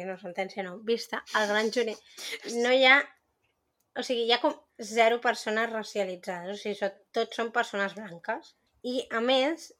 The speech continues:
la Bàrbara, que va allà, doncs, a donar testimoni, suposo, diu que no estaven, que no estaven prestant atenció, o sigui, que estaven llegint, estaven xerrant, estaven fent vots encreuats, jo què sé, coses d'aquestes. O sigui, que estaven, que, bueno, que no estaven fent cas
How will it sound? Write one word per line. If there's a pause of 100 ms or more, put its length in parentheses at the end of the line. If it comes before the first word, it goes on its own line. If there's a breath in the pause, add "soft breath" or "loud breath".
la
Bàrbara,
que
va
allà, (320)
doncs,
a
donar
testimoni,
suposo, (640 soft breath)
diu
que
no
estaven, (380)
que
no
estaven (140)
prestant
atenció,
o
sigui,
que
estaven
llegint,
estaven
xerrant,
estaven (380)
fent (220)
vots
encreuats,
jo
què
sé, (560 loud breath)
coses
d'aquestes.
O
sigui,
que
estaven, (200)
que,
bueno,
que
no
estaven
fent
cas